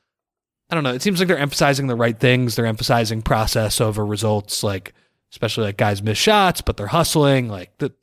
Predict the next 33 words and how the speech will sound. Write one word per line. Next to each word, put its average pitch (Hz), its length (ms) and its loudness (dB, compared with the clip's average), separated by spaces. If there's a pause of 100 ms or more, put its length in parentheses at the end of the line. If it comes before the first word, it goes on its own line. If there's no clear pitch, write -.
(200)
those 175 200 2
things 165 220 0
seem 135 240 -2
like 110 180 -4
they're 113 100 -2
getting 104 240 -6
pointed 95 280 -6
out. 87 220 -18
And 107 240 -6 (580)
so 170 80 0
that's 190 180 4
what 151 80 -2
happened. 92 280 -10
And 120 100 -10
the 127 40 -6
Sixers 170 380 0
are 135 260 0
a 120 60 -4
team 110 360 -4 (480)
that 131 120 -2
wants 131 180 -4
to 131 60 -8
play 131 180 2
in 123 80 0
June, 104 440 -4 (140)
and 131 120 -6
sometimes 117 500 0 (640)
playing 139 260 4
those 135 180 4
teams 123 320 0
in 120 120 0
mid-January 104 600 -2
sucks. - 440 -2